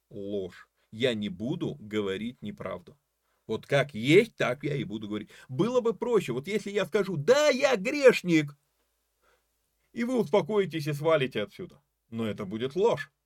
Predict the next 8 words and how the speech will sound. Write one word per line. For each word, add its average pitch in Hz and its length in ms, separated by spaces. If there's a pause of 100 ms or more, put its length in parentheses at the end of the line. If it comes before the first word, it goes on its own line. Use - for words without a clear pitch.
(600)
Говорит: 95 340
«Я 95 160
не 90 100
позволю 95 440
себе 73 240
этого. 71 320 (960)
Увидьте 107 440
это». - 260